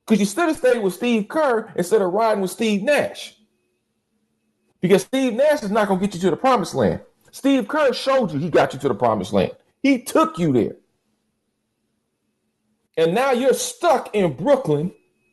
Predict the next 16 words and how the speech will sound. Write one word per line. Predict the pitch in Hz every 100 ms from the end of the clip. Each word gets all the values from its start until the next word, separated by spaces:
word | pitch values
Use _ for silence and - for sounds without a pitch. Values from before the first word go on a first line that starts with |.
| _ _ _ _ _ _
someplace | - 247 269 247 220 208
you | 254 202
may | 143 151 240 330 320
or |
may | 277 285
not | 269 277
want | 240 247
to | 202
be | 156 277 240 - _ -
at | 151 151
a |
certain | 147 156 107 104
point, | 120 120 - - _ _ -
but | 262 -
you're | 214
stuck | 196 - - - 247 - -